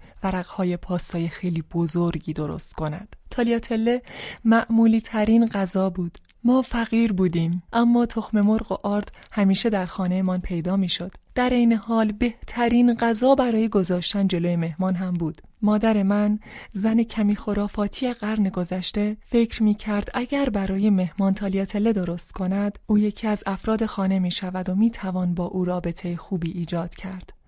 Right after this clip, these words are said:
اما اگر جلوی مهمان پاستای مغز پر می‌گذاشتیم، هیچ وقت بین ما و او دوستی پایدار به وجود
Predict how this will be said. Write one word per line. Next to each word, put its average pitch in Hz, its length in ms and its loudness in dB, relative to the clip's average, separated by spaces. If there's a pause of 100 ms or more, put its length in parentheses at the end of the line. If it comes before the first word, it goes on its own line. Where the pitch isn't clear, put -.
اما 185 460 -2
اگر 202 300 0
جلوی 196 420 0
مهمان 190 500 2
پاستای 196 540 -2
مغز 175 360 -6
پر 196 200 -2
می‌گذاشتیم، 175 880 -2 (360)
هیچ 226 380 4
وقت 175 340 -6
بین 190 260 2
ما 190 260 2
و 190 120 -4
او 233 180 -6
دوستی 180 520 -2
پایدار 175 640 -6
به 185 140 -2
وجود 160 360 -6